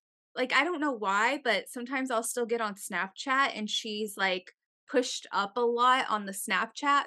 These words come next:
feed, and so I can kind of see, like, the frozen part of her stories, and she's like, "Is it a boy or girl?" And, like, she'll have her stomach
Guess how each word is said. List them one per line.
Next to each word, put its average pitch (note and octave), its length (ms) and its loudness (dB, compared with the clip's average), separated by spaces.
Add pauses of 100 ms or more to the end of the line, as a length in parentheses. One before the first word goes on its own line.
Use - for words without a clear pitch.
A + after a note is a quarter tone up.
feed, D#4 360 -4 (460)
and B3 140 -2
so D4+ 120 -2
I C4 100 6
can C4+ 160 -2
kind C4 280 0
of C4 80 -4
see, B3+ 280 -8
like, G3+ 220 -2
the G3 160 -10
frozen G3 680 -4 (200)
part G3 280 2
of D3+ 140 -6
her F3+ 120 -4
stories, F#3+ 680 -2
and F#3+ 280 -4 (380)
she's A#3+ 280 -6
like, G#3+ 320 0
"Is G3+ 180 -6
it G3+ 80 -6
a G3 80 -4
boy G#3 240 0
or G3 140 0
girl?" D4 480 0
And, G#3+ 140 -4
like, F#3 160 -4
she'll G3+ 200 -6
have G3 260 0
her F#3+ 140 -4
stomach A#3+ 460 -2